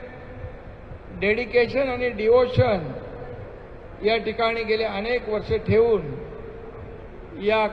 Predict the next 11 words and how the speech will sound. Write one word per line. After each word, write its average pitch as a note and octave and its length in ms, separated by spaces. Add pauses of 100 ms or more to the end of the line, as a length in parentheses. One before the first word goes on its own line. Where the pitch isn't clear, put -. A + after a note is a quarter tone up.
खेळाडूंना A3 560
प्रोत्साहन A3+ 640
दिलं, G#3+ 340 (1160)
ते A3 180
खऱ्या G#3+ 280
अर्थाने A3 480 (1400)
या A3 240 (1300)
बॅडमिंटनचे A3+ 1000 (1080)
पाठीराखे G#3 720 (1400)
श्रीकांत A#3 720
वाड A3+ 420